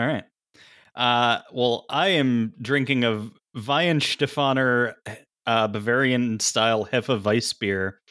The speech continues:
uh, which claims to be from the world's oldest brewery, uh, established in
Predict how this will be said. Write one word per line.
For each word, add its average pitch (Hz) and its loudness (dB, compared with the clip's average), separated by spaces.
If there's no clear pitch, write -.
uh, 95 0
which 98 -2
claims 107 -2
to 110 -8
be 107 0
from 107 -4
the 104 -2
world's 156 0
oldest 139 2
brewery, 98 -2
uh, 90 -4
established 101 0
in 98 -4